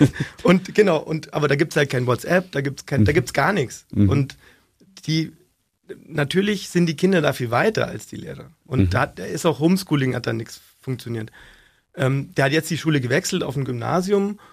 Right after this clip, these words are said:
Speaker 1: und die hängen sich wirklich mega rein, die machen das total geil. Und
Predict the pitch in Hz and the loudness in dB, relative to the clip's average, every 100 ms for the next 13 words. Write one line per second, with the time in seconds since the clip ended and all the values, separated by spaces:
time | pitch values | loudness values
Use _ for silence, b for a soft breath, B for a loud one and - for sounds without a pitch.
0 | b b 170 123 147 156 156 151 151 135 | b b -4 -2 0 0 2 -2 -2 -4
1 | 143 139 127 139 123 107 110 113 110 113 | -2 -2 -2 0 0 -2 -6 -6 -6 -8
2 | 110 - - 101 101 - 151 _ - 139 | -8 -12 -12 -12 -12 -18 -20 _ -6 -4